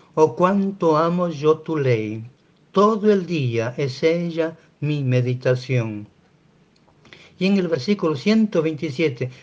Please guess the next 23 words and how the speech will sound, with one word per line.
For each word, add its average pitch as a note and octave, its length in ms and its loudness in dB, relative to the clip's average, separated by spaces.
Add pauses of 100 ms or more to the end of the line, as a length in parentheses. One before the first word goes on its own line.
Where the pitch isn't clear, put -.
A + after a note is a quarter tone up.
(160)
"Por D#3 160 8
eso G3+ 260 4
he F#3 100 4
amado D#3+ 420 2
tus A3 360 0
mandamientos, E3 960 0 (640)
más G#3+ 340 0
que - 160 0
el D#3+ 120 4
oro, B2+ 360 4 (840)
y D#3 100 -2
más G#3 320 2
que E3+ 160 2
oro F3+ 380 6
muy G#3 260 2
puro". G3+ 680 0 (680)
David G#3+ 400 4
fue G3 120 4
un E3 140 0
hombre G3+ 380 2 (280)
como D#3 240 2
todos, E3+ 460 0 (920)
pero F#3+ 300 2